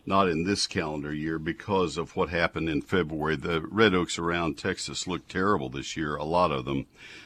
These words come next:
because of a freeze injury. Um, and what you're describing, uh, may be anthracnose, which is a not terribly serious, uh, leaf spot disease. It could be a lot of other things.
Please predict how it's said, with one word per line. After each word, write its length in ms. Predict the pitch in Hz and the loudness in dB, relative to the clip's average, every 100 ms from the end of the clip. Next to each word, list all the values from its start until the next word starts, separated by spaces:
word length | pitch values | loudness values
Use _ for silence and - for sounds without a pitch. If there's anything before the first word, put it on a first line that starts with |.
| - | -12
because 320 | - - 82 | -6 -2 -2
of 240 | 69 65 64 | -2 -6 -6
a 100 | 65 | -8
freeze 400 | - 117 104 78 | -4 -2 0 0
injury. 520 | 71 60 65 65 67 - - - - - - | -2 -2 -4 -4 -6 -10 -20 -20 -20 -18 -6
Um, 560 | 90 80 76 69 69 - - _ _ - | -2 0 0 -2 -4 -10 -20 _ _ -2
and 360 | 90 82 80 - | 2 2 0 -2
what 240 | 107 110 | 0 2
you're 160 | 87 80 | 0 -2
describing, 800 | 73 - 104 107 101 80 76 - - - - - | -2 0 4 6 6 4 2 -2 -16 -20 -20 -12
uh, 320 | - 80 76 73 | -6 -2 -2 0
may 260 | 80 90 | 2 2
be 180 | 80 87 | 2 0
anthracnose, 1080 | 73 73 - 98 101 104 95 95 92 - - | 0 0 2 6 6 6 4 4 4 0 -2
which 220 | 87 - | -2 -2
is 220 | 80 71 | -4 -2
a 240 | 73 71 69 | -2 0 -2
not 360 | 73 85 92 - | 0 2 2 0
terribly 600 | 90 80 73 76 67 65 - - | 0 0 0 -2 -4 -6 -14 -6
serious, 640 | - 95 78 71 - - _ _ - | 0 2 2 0 -2 -6 _ _ -16
uh, 140 | 87 | -10
leaf 260 | 76 90 92 | -2 0 0
spot 400 | - 85 78 73 | -2 0 0 0
disease. 540 | 80 73 80 80 73 | -2 0 2 2 0
It 60 | 85 | -4
could 160 | - | -8
be 100 | 78 | -4
a 80 | 78 | -2
lot 260 | 73 82 78 | 0 2 2
of 120 | 69 | 0
other 320 | 80 90 80 | 0 0 0
things. 600 | 69 78 71 69 67 - | 0 -4 -2 0 -2 -4